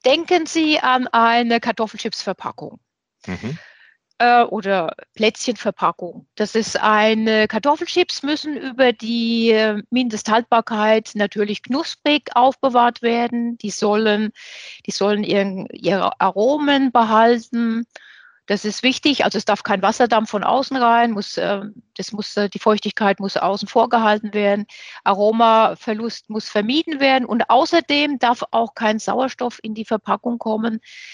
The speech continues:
Speaker 1: denn, äh, Sauerstoff zusammen mit Fett kann dazu führen, dass das Ganze ranzig wird. Das ist zum Beispiel auch für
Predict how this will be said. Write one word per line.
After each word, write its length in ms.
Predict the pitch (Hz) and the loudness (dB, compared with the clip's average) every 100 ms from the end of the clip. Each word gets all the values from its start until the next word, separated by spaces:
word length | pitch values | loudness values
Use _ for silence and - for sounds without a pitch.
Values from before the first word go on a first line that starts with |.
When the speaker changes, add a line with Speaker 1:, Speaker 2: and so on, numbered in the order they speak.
| - _ 220 | -20 _ 2
Speaker 1:
denn, 420 | 208 214 214 220 | 4 4 2 2
äh, 400 | 214 208 208 - | 4 4 2 0
Sauerstoff 920 | - 196 214 226 233 214 214 - - | -2 0 0 -2 -2 -2 -2 -10 -18
zusammen 480 | - 214 214 208 220 | -12 -4 0 0 -2
mit 160 | 214 - | -4 -6
Fett 420 | - 208 - - | 0 -2 -2 -12
kann 220 | 214 214 | -2 0
dazu 240 | 220 - 220 | 0 -2 -10
führen, 280 | - 208 | -4 -2
dass 160 | 208 202 | -2 -2
das 180 | 208 - | -6 -2
Ganze 320 | 202 208 190 | -2 0 0
ranzig 420 | 196 226 269 - | 0 -2 -6 -4
wird. 340 | 214 185 - - | -2 -2 -4 -6
Das 120 | 202 | -6
ist 160 | 208 - | -6 -8
zum 140 | - | 0
Beispiel 320 | 208 - 196 | 0 0 -2
auch 180 | 208 190 | 0 0
für 320 | - 196 190 | -2 -4 -4